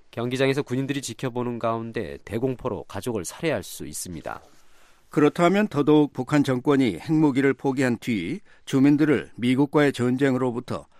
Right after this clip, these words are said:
Speaker 2: 혹은 전 세계 대북 제재로부터 보호하겠다는 결정을 할 것 같진 않은데요.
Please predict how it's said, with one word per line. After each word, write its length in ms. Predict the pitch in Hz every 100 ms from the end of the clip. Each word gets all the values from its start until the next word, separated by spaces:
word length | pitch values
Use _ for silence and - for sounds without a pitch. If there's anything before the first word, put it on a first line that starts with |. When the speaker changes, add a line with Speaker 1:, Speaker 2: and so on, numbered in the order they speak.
| - -
Speaker 2:
혹은 240 | 156 143
전 200 | 131 147
세계 360 | 147 156 135 85
대북 400 | - 120 123 -
제재로부터 680 | 123 120 139 127 123 - 127
보호하겠다는 880 | - 117 127 127 120 - 120 131
결정을 520 | 120 117 - 131 131 -
할 180 | - 143
것 160 | 151
같진 360 | - - 113 147
않은데요. 520 | 95 110 139 90 -